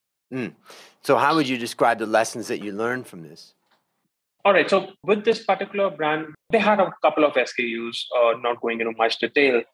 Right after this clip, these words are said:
Speaker 2: but they had a couple of S K Us where, where our initial understanding was that we would be exclusive.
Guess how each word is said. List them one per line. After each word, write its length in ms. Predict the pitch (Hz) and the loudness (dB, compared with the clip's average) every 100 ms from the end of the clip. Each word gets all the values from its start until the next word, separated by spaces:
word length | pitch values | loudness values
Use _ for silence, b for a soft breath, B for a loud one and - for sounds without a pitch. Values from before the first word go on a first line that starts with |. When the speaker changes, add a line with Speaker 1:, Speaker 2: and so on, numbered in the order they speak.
| _ - | _ 0
Speaker 2:
but 220 | 135 - - _ | 2 2 -8 _
they 80 | 156 | 0
had 160 | 156 175 | 2 4
a 60 | |
couple 220 | 160 147 147 | 2 2 0
of 80 | |
S 160 | 139 - | 0 -2
K 160 | 151 147 | -4 -2
Us 140 | 143 135 | -2 2
where, 260 | 135 135 - 135 | 4 2 -2 2
where 280 | 139 135 | 2 4
our 220 | 143 135 147 | 0 0 -2
initial 360 | 156 156 165 | -4 -2 -2
understanding 540 | 139 127 - 135 135 135 | -2 -2 -2 -2 -2 2
was 260 | 135 135 - | 4 4 2
that 120 | 143 139 | 2 2
we 140 | 135 131 | 0 2
would 160 | 135 | 0
be 80 | 131 | 0
exclusive. 800 | 127 - - 180 180 135 120 104 | 0 -2 -2 2 2 4 0 0